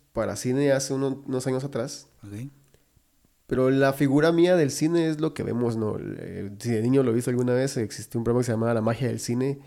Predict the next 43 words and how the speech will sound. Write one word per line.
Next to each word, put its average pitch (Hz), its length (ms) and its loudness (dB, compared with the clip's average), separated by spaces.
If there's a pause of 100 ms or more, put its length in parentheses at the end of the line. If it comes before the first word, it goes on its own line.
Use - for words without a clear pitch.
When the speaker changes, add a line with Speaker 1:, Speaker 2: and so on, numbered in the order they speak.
(460)
Speaker 1:
y 123 60 -4
mostraban 117 360 -2
cómo 117 220 -4
James 117 280 0
Cameron, 110 500 -2
Steven 110 240 -4
Spielberg 113 360 2
Speaker 2:
Ujú. 135 60 4
Speaker 1:
hacían 143 120 2
esas 110 200 -6
películas 110 440 -6
Speaker 2:
Sí, 117 100 -6
sí. 127 120 -4
Speaker 1:
increíbles 120 480 0
y 120 60 -2
el 113 80 -6
C - 140 -4
G 131 340 2
I, 127 60 -2
cómo 131 180 0
funcionaba 117 420 -2
en 123 40 0
Speaker 2:
Ok. 117 60 0
Speaker 1:
su 123 60 0
momento. 117 240 -2
Todo 131 300 -6
eso, - 160 -10
yo, 101 160 -10
ese 135 240 -6
era 143 80 0
mi 147 100 -2
concepto 123 760 -6
de, 117 100 -4
de 110 140 -6
cine. 123 340 -6 (180)
Speaker 2:
Ok. 113 140 -10 (260)
Speaker 1:
Y, 123 240 -4
y 120 40 -14
quería 120 240 -4
irme 131 160 0
por 127 180 -8
esa 117 140 -8
línea. 123 340 -10